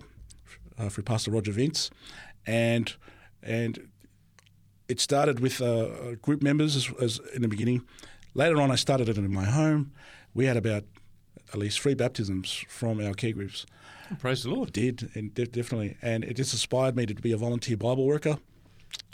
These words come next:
Speaker 1: I was trained by, um, it was an assistant pastor at Waitara at the, at the time
Speaker 2: Hmm.
Speaker 1: who gave this course on Bible working,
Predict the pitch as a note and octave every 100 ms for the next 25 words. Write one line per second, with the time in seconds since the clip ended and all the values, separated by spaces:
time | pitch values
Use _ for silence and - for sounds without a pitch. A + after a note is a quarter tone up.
0 | - G#2+ G2 - B2+ B2+ A#2+ A2+ A2+ A2
1 | G#2 - - - - - - A2 G#2 G2+
2 | G#2 - G2+ G2+ C#3+ C3+ A2 B2+ B2 G#2+
3 | G2 B2 C#3 A#2 - - - - - C#3
4 | F3+ D#3+ - - C#3+ A#2+ - B2 A2+ A2
5 | - A#2+ G#2+ G#2 B2 B2+ C3+ C#3+ D#3